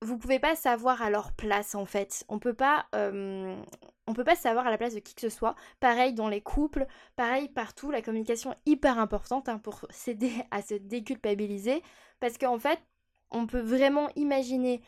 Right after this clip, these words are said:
que l'autre a des attentes envers nous, alors que c'est pas du tout le cas, ou que les attentes sont totalement différentes,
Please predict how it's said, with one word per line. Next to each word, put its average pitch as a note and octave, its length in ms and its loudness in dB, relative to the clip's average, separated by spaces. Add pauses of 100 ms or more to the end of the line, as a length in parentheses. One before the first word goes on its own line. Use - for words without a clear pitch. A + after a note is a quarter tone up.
(320)
que C#4 100 -2
l'autre C4 580 -2
a G#3 120 0
des G#3 300 2
attentes C4 400 4
envers G#3 360 -2
nous, C4 160 2 (760)
alors C4 200 8
que - 80 -12
c'est A#3+ 100 0
pas D4 220 0
du C4+ 140 -4
tout - 140 -10
le G#3+ 80 -8
cas, - 300 -2 (320)
ou D4+ 120 4
que D4+ 100 -6
les D4 120 0
attentes C#4+ 280 2
sont A#3 100 -2 (120)
totalement D4+ 500 6
différentes, A3 720 -2